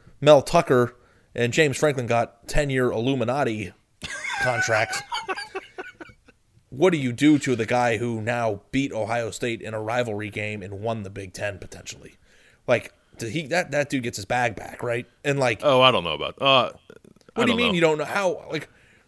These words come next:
Speaker 1: you
Speaker 2: Uh,
Speaker 1: got
Speaker 2: well, I
Speaker 1: these
Speaker 2: think, I think his
Speaker 1: ten-year, hundred million dollar
Speaker 2: contract
Speaker 1: deals flying around
Speaker 2: I
Speaker 1: here.
Speaker 2: think his contract might be incentive laden in a way that he's gonna get some of that back anyway, but, um,
Speaker 1: Yeah, he is. He is. But I mean, just, like,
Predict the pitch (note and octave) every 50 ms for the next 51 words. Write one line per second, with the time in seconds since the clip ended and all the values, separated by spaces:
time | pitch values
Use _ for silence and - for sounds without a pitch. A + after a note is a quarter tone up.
0 | _ - C#3 C#3+ - D3+ D#3 E3 F#3 G#3+ G#3+ - - - D#3 A#3 A3+ A#3 G#3 G#3
1 | G#3 G3 F3 G3 - D3 F#3+ G3 G3 - A2+ F#3 F#3+ F#3 F#3 F#3 F3 D#3 D3 F3+
2 | G3+ A3 G3+ - - - - D#3 D3 C3+ B2 B2 B2 B2 A#2+ A#2 A2+ A2 A2+ B2+
3 | D#3+ G3 G3 F#3 - - D3 C3 C3+ C#3 - C3 A2+ - - G#2+ G#2+ - - G#2+
4 | G2+ F#2+ F2+ - - G#2+ G#2 G#2 F2+ E2+ F#2 F#2 F2+ F#2 F2+ F2 F2 E2+ F2+ F2+
5 | F2+ E2+ E2+ - F#2+ F2 - F#2 F2 E2 F2 E2 - F2+ F2 E2+ E2 - - F2
6 | E2+ - F2+ F2 G2 A2 A2+ A2+ A#2 A2+ - - G2+ F2+ F2+ - - _ - E2+
7 | F2+ F2+ E2+ D#2+ - D#3+ F#3 D#3 B2+ D3 D#3+ G3+ A3 - - - - F3+ G3+ F#3
8 | C3 A2+ - D#3 D#3 E3 F3 F#3+ F3+ D3+ C#3+ B2+ - C3 A#2 -